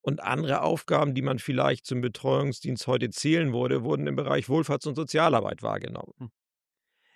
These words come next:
Speaker 2: Jetzt hast du ja auch gesagt, das ist mittlerweile ein Hauptaufgabenfeld der besonderen Art. Was bedeutet das denn?
Speaker 1: Ja, also Hauptaufgabenfeld bedeutet schon mal, dass der Anspruch ist, dass jeder Rotkreuzverband in Deutschland dieses Aufgabenfeld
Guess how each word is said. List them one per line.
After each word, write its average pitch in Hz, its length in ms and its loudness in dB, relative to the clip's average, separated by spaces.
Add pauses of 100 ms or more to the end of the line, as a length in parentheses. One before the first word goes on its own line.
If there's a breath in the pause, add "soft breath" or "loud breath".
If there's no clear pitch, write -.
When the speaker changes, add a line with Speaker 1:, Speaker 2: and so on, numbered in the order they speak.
(120)
Speaker 2:
Jetzt 139 300 2
hast 160 140 2
du 175 60 6
ja 139 60 6
auch 165 120 4
gesagt, 160 360 0
das 135 80 0
ist 135 140 0
mittlerweile 135 400 4
ein 123 120 0
Hauptaufgabenfeld 143 920 0
der 127 60 2
besonderen 120 520 0
Art. 143 280 0
Was 135 160 0
bedeutet 127 460 2
das 107 120 -2
denn? 95 180 -6 (500)
Speaker 1:
Ja, - 140 0
also 113 240 0
Hauptaufgabenfeld 165 1040 0 (180)
bedeutet 135 460 0
schon 127 180 -4
mal, 127 300 2 (440)
dass 123 220 2
der 127 160 4
Anspruch 139 400 0
ist, - 240 -2
dass 117 180 2
jeder 151 300 4
Rotkreuzverband 127 760 2
in 120 100 -2
Deutschland 120 540 0
dieses 123 300 -2
Aufgabenfeld 117 1000 -2